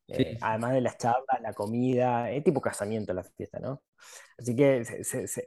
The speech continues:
Speaker 2: se, cuando pasa eso te das cuenta que se genera el ámbito de camaradería
Speaker 1: Mm.
Speaker 2: necesario como para que pase, ¿no? Y
Speaker 1: Bueno, yo,
Speaker 2: eso creo
Speaker 1: yo
Speaker 2: que
Speaker 1: te voy a
Speaker 2: tiene
Speaker 1: decir
Speaker 2: un
Speaker 1: un
Speaker 2: punto.
Speaker 1: dato,
Speaker 2: Gracias.
Speaker 1: dijera vos, dato mata relato. Eh, como muchos de ustedes saben, yo tuve una hija hace poquito,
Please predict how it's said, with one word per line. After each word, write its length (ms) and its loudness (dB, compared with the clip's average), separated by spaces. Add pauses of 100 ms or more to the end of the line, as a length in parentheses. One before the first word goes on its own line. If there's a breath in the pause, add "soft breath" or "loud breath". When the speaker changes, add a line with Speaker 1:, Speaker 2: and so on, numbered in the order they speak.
Speaker 2:
se, 260 -8 (380)
cuando 220 2
pasa 320 8
eso 220 6
te 100 6
das 100 4
cuenta 320 2
que 240 -6
se 140 -10
genera 420 0
el 100 6
ámbito 380 2
de 140 4
camaradería 1000 4
Speaker 1:
Mm. 160 -10 (160)
Speaker 2:
necesario 680 8
como 260 2
para 180 0
que 120 -4
pase, 300 -4 (180)
¿no? 180 -4
Y 40 -2
Speaker 1:
Bueno, 200 8
yo, 60 10
Speaker 2:
eso 100 6
creo 160 6
Speaker 1:
yo 20 10
Speaker 2:
que 40 8
Speaker 1:
te 80 8
voy 60 10
a 20 12
Speaker 2:
tiene 80 12
Speaker 1:
decir 160 4
Speaker 2:
un 80 8
Speaker 1:
un 100 10
Speaker 2:
punto. 60 12
Speaker 1:
dato, 380 6
Speaker 2:
Gracias. 240 2
Speaker 1:
dijera 140 0
vos, 160 6
dato 280 6
mata 280 8
relato. 520 4 (440)
Eh, 480 2
como 200 6
muchos 320 10
de 40 10
ustedes 240 8
saben, 260 8
yo 120 4
tuve 120 6
una 100 10
hija 160 8
hace 180 4
poquito, 560 0